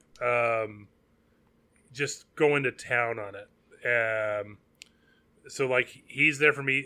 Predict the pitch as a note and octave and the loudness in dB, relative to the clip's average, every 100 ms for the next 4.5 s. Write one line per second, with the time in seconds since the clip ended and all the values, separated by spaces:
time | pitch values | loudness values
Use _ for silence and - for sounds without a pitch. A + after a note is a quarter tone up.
0 | B2+ C3 C3+ D3+ C#3+ C#3 C3 C3 C#3 C#3+ | 0 4 6 8 6 4 -2 0 2 0
1 | C#3 C3+ C#3 C3+ C3 C3 C3 A#2+ A#2 A2+ | -2 -2 2 2 2 -2 -2 -4 -6 -6
2 | - - - - _ C#3 C3 - _ - | -14 -20 -20 -20 _ -4 -4 -8 _ -8
3 | C3 A2 D3 C#3+ C3+ A#2 C3+ A#2+ A2+ A#2+ | -8 -8 -8 -6 -6 -4 -2 -2 -2 2
4 | B2 - B2 B2 A#2 | 2 2 0 0 -4